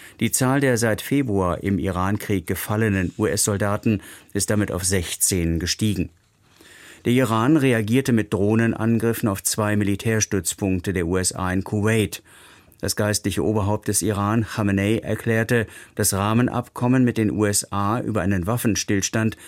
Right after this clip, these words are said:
sei völlig wertlos und unglaubwürdig. Russland hat die Ukraine erneut mit ballistischen Raketen angegriffen. Aus der Hauptstadt Kiew meldeten Nachrichtenagenturen Dutzende Explosionen.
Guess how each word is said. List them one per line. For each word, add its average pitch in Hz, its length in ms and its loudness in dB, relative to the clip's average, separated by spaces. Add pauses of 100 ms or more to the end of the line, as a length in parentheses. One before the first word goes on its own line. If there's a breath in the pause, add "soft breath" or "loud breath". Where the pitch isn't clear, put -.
(160 loud breath)
sei 101 240 0
völlig 117 380 -2
wertlos 110 580 0
und 110 240 -2
unglaubwürdig. 85 840 -2 (1900 soft breath)
Russland 117 540 2
hat 110 140 0
die 113 80 2
Ukraine 123 540 2
erneut 113 500 2
mit 110 200 0
ballistischen 107 600 0
Raketen 90 560 -2
angegriffen. 87 680 -2 (460 loud breath)
Aus 113 180 0
der 107 140 0
Hauptstadt 110 460 -2
Kiew 120 400 0
meldeten 107 580 2
Nachrichtenagenturen 104 1120 0
Dutzende 107 460 0
Explosionen. 92 720 -2